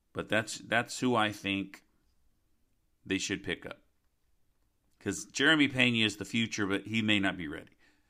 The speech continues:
So also, if you wanna check this out, it's on YouTube as well. And you can just search it. It's called Let's Get To with James Christopher. Every year he does a Christmas special where he has,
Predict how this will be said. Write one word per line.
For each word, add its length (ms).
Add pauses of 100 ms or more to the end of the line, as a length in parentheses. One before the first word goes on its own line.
(480)
So 220
also, 540
if 100
you 80
wanna 140
check 300
this 220
out, 360
it's 180
on 160
YouTube 500
as 140
well. 480 (600)
And 80
you 60
can 360
just 300
search 360
it. 280
It's 200
called 520
Let's 300
Get 280
To 440 (300)
with 140
James 340
Christopher. 720 (1400)
Every 280
year 180
he 80
does 200
a 60
Christmas 540
special 580
where 320
he 200
has, 480